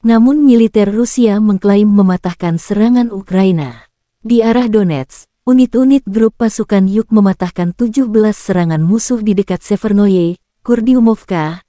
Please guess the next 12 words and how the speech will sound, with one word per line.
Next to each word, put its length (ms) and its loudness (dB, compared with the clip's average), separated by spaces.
Novomihailovka, 1120 0
Mariinka, 800 0
Kleshchivka, 800 -2
Malolinovka, 960 0
Republik 560 -2
Rakyat 400 -2
Donetsk 560 -4
dan 320 -2
Blogorovka, 800 -2
Republik 560 -2
Rakyat 560 -2
Lugansk. 720 -6